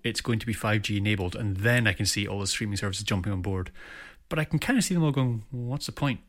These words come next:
If it's Wi-Fi only, everyone has all these other devices with them. They're always gonna have something else to watch on.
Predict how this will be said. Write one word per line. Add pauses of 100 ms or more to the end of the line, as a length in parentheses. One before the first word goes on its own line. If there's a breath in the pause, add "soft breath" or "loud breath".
(120)
If
it's
Wi-Fi
only,
everyone
has
all
these
other
devices
with
them.
They're
always
gonna
have
something
else
to
watch
on.